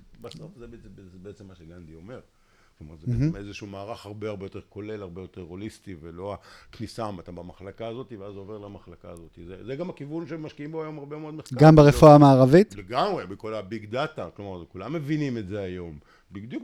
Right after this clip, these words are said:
Speaker 1: בגלל הבעיות האלה, אבל הקורונה חשפה פה, אני חושב, את ה-, את הכוח ואת החולשה הענקית של הרפואה.
Speaker 2: מאה אחוז.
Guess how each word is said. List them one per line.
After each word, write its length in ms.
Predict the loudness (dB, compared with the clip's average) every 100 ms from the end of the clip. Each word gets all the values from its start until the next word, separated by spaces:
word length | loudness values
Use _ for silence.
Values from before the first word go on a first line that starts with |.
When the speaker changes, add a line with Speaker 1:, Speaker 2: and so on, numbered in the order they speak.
| -10
Speaker 1:
בגלל 220 | -8 -8
הבעיות 560 | -8 -10 -10 -10 -12 -16
האלה, 280 | -18 -16 -18
אבל 140 | -18
הקורונה 420 | -16 -12 -12 -12
חשפה 360 | -16 -20 -18 -20
פה, 200 | -16 -18
אני 100 | -18 -20
חושב, 280 | -20 -18 -18
את 160 | -18 -18
ה-, 180 | -18 -18 _ _ -20 _
את 140 | -18 -18
הכוח 480 | -16 -12 -12 -12 -14
ואת 140 | -16
החולשה 380 | -14 -16 -14 -12
הענקית 400 | -12 -14 -18 -20
של 120 | -20 -20
הרפואה. 360 | -20 _ -20 -20 -20 _ _ -18 -10 4
Speaker 2:
מאה 200 | 8 8
אחוז. 600 | 8 10 10 8 2